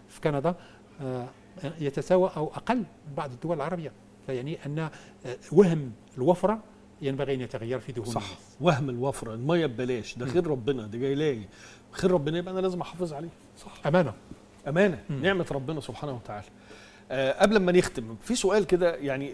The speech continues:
Speaker 2: شفت حضرتك مشروع تبطين الترع اللي بيتم تنفيذه دلوقتي؟ احنا واخدين على مشهد الريف في أي بلد، في معظم البلاد بتروح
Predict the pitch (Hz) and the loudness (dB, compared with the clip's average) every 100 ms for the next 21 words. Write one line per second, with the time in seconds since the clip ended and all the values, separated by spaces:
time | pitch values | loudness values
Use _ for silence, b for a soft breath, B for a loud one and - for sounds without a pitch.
0 | - - 240 156 160 190 165 208 - - | -8 0 0 0 -2 0 0 -2 -4 -2
1 | 175 - 123 95 - - - - - 127 | -2 0 -4 -4 -14 -20 -20 -20 -12 -6
2 | 127 127 175 156 135 131 160 120 113 117 | -4 0 0 0 -4 -4 -4 -4 -4 -4
3 | 98 - - 147 143 - 165 151 190 196 | -6 -12 -8 -4 -4 -2 -2 0 0 0
4 | 156 175 185 156 139 160 180 - - - | 0 0 0 -2 -4 -4 -4 -6 -14 -18
5 | - 139 185 190 165 156 131 - - - | -6 0 4 4 2 2 0 -4 -18 -20
6 | - b b b b - 170 202 160 147 | -20 b b b b 0 6 6 4 0
7 | 135 143 127 160 220 - | 0 0 0 2 2 2